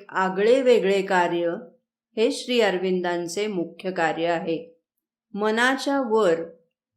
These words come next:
चेतनायुक्त जीवाचे अनेकानेक स्तर आहेत. त्यामध्येच जे खरे दिव्य विश्व आहे,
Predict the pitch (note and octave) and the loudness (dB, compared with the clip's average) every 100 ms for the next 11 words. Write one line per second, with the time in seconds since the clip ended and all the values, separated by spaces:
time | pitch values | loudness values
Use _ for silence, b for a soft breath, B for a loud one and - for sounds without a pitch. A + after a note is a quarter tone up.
0 | _ - A3 G3+ G3 A3 A#3 B3+ C4 B3+ | _ -2 0 0 0 -2 0 0 -2 -6
1 | - C4 A3+ A3+ G3+ G3 F#3+ - F3 F#3 | -2 0 0 0 2 2 2 -2 -4 -4
2 | - _ _ _ _ - F#3+ G3+ G#3+ A3 | -10 _ _ _ _ -4 0 0 0 0
3 | A3 A3 B3 C4+ - - B3+ A3+ D#3 D3+ | 0 0 -2 -4 -8 4 6 6 2 -4
4 | D3 - _ _ _ _ _ _ _ A3+ | -10 -10 _ _ _ _ _ _ _ 2
5 | B3 C#4 C4+ F#3+ F#3 G#3+ - - - _ | 4 4 2 2 2 0 -2 -10 -14 _
6 | F#3 A3+ A3+ - - G3 A#3 C4 F#3+ A3 | 0 2 2 -2 -2 4 4 2 0 0
7 | A#3+ B3+ C#4+ B3+ A#3+ - G3+ F#3 E3 E3+ | 0 4 4 4 2 2 6 6 6 2
8 | E3 | 0